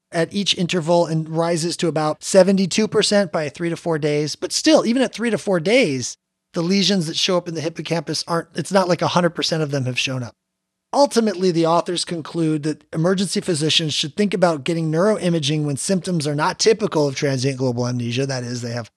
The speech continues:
focality issues, or they're confu-, the patient's actually confused or having cognitive impairment and not just purely a memory thing,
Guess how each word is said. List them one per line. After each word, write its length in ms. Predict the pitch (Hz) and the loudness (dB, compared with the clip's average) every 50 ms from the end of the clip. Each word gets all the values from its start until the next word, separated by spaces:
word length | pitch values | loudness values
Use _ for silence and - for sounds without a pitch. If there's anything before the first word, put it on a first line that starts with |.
| _ _ _ _ _ - | _ _ _ _ _ -4
focality 720 | - 160 139 - - 143 147 147 143 143 139 143 143 139 | -2 -2 0 2 2 2 4 2 2 0 0 0 0 0
issues, 520 | 143 139 - 151 147 143 143 139 139 123 127 | 0 0 0 0 0 -2 -2 -2 -2 -2 -4
or 80 | 127 | -4
they're 120 | 120 123 120 | -6 -8 -10
confu-, 720 | - - 151 143 - - - 170 175 175 170 165 165 151 | -10 -12 -12 -12 -10 -4 2 4 6 6 6 6 4 0
the 100 | 151 147 | -2 -2
patient's 320 | - 151 160 - 151 - | -2 -2 -2 -2 -4 -4
actually 400 | - 175 175 156 - - 156 160 | -2 -2 -2 0 -2 -2 -4 -6
confused 720 | - - 143 135 - - 170 170 165 160 160 156 147 131 143 | -6 -6 -8 -8 -8 -6 -2 0 2 2 2 2 0 -2 -4
or 60 | 131 | -4
having 260 | 139 151 139 135 123 - _ _ _ _ _ _ - | -4 -4 -4 -4 -8 -10 _ _ _ _ _ _ -4
cognitive 540 | - 160 156 160 156 156 151 139 165 151 139 | 0 2 2 4 2 0 -2 -2 -2 -2 -2
impairment 480 | 143 135 131 143 143 147 143 135 135 135 | -2 -4 -2 0 0 0 0 -4 -6 -8
and 100 | 139 143 | -6 -4
not 160 | 151 143 143 | -4 -4 -2
just 340 | 147 156 147 - - _ - | -2 -2 -2 -2 -4 _ -8
purely 420 | - - 175 165 165 160 160 160 | -4 0 0 2 2 2 0 0
a 60 | - 151 | 0 -2
memory 360 | 147 143 139 139 135 127 123 | -2 -2 -2 -2 -4 -4 -6
thing, 340 | - - 123 120 120 123 | -8 -8 -8 -8 -8 -10